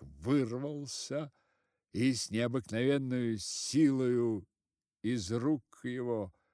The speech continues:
«Куда?» закричал голова, ухватив еще крепче за ворот. «Пусти! Это я!»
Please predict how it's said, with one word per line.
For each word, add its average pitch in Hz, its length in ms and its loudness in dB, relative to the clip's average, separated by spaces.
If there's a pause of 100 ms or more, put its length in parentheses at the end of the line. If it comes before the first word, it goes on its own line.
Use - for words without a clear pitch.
(300)
«Куда?» 151 1300 6
закричал 95 640 -6
голова, 101 480 0
ухватив 95 600 -4
еще - 440 -6
крепче 98 760 -4
за 92 200 -2
ворот. 113 380 0 (360)
«Пусти! 240 720 4 (640)
Это 143 220 4
я!» 196 500 8